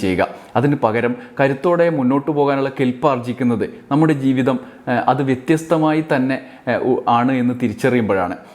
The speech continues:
വിശേഷം ഈ സന്ദേശം ഗംഭീരമായി തന്നെ അവതരിപ്പിക്കുന്നുണ്ട്. ഒരു പ്രശ്നത്തെ പക്ഷേ, ഏഹ്, ഈ സിനിമയുമായി ബന്ധപ്പെട്ട്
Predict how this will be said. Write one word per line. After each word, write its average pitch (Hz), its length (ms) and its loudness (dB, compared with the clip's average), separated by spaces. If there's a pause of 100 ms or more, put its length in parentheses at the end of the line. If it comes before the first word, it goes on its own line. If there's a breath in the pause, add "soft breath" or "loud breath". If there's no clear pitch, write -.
(180 loud breath)
വിശേഷം 127 420 0 (220)
ഈ - 20 2 (100)
സന്ദേശം 127 400 2 (120)
ഗംഭീരമായി 117 540 0
തന്നെ 107 160 0 (120)
അവതരിപ്പിക്കുന്നുണ്ട്. 98 640 0 (360 loud breath)
ഒരു 190 160 6
പ്രശ്നത്തെ 170 480 -2
പക്ഷേ, 151 240 0 (360)
ഏഹ്, 123 200 0
ഈ 151 120 4
സിനിമയുമായി 139 580 2
ബന്ധപ്പെട്ട് 120 400 -2